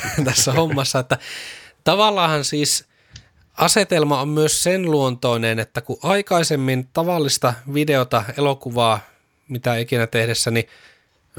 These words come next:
kuvaajat ja ohjaajat sun muut on valinnut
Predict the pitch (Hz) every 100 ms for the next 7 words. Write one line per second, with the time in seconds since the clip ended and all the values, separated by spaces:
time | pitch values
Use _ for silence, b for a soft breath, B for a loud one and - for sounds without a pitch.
0 | - 113 - 180 180 165 151 143 135 -
1 | 139 135 123 156 147 143 123 120 127 135
2 | 131 139 127 120 120 143 139 117 101